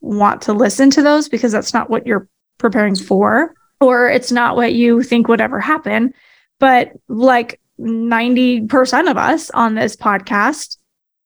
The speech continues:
we didn't think a cesarean would happen either. And so it's so, so, so important for us to learn all the ways of birth and all the things that can come,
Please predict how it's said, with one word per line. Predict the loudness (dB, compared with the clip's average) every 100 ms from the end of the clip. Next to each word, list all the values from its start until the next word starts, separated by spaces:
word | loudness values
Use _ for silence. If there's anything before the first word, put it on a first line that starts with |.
| _
we | 0 2
didn't | 2 2
think | 0
a |
cesarean | 0 -4 -4 -2 0 -2
would | -2
happen | -2 -2 -6 0
either. | 2 2 0
And | -2 -4
so | -2 -2 -4 -10 _ -6
it's | -6 -2
so, | 0 2 2 0
so, | -2 -2 -2 -2 -10
so | -20 -20 -2 2 4 2 0
important | 0 -2 -2 0 0 2 -2 -4 -12 _ _
for | -4 -2 0
us | 0 -2 -4
to | 2 4 2 0
learn | -2 0 0 -2 -4 _ _
all | 4 4 4
the | 2
ways | 2 0 -2 -4 -4
of | -2 -2 -4 -2
birth | 2 2 2
and | 0 -2
all | 0 0
the | 0
things | -4 -4 -4
that | -6
can | -4 -4
come, | -2 0 0